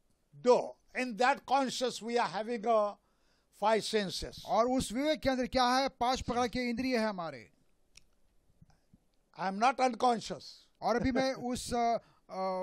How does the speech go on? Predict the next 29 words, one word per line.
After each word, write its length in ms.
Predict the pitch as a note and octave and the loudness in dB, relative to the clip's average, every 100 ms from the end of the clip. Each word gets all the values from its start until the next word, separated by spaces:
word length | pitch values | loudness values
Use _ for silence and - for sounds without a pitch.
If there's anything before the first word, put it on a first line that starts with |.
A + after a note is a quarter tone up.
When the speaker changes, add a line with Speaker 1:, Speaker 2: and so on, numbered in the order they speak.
| F#3 F#3 F#3+ D#3+ | -6 -6 -6 2
Speaker 2:
बेहोश 420 | A#3+ C4+ C#4 - | 4 4 2 -4
नहीं 240 | A#3+ G#3+ | -4 -4
मैं 140 | F3+ D#3 | -6 -10
है। 280 | E3 A#3 - | -10 -10 2
Speaker 1:
You 120 | C#4 | 6
understand? 600 | B3 A#3+ - C#4+ F#3+ - - - - - - - | 8 6 4 4 2 0 -14 -20 -20 -20 -6 8
I 140 | A#3+ | 8
am 40 | A3 | 10
not 180 | C#4 C#4+ | 6 6
sleeping। 520 | - D4+ C4 G#3+ B2 G3+ | 2 0 0 0 -2 -4
Speaker 2:
अब 160 | G3 A3+ | -2 2
मैं 100 | C#4 | 0
सो 200 | - D#4+ | 2 0
नहीं 160 | D#4 B3+ | -2 -4
रहा 260 | F#3 E3+ | -6 -6
हूँ। 340 | E3+ G#3+ B3+ A3 _ _ _ - - _ _ _ _ _ - | -6 -6 -8 -14 _ _ _ -20 -20 _ _ _ _ _ 4
Speaker 1:
But 120 | E4 | 4
I 200 | E4+ F4+ | 6 4
am 60 | D4 | 2
seeing 480 | - E4 G4 F4+ | 0 2 2 2
you। 280 | B3 A3 A3+ - | 2 2 2 -2
Speaker 2:
और 120 | - A3+ | 2 6
मैं 160 | D4+ | 8
अब 80 | D4+ | 6
देखता 400 | G#3 E4 C#4+ C#4 | 4 -2 2 4
हूँ 160 | B3 F#3+ | 4 4
आपको। 380 | - F3+ G3+ A3+ | -2 -6 -2 10
Speaker 1:
I 140 | C#4+ | 12
see 380 | C#4 - F4+ F4+ | 12 6 2 0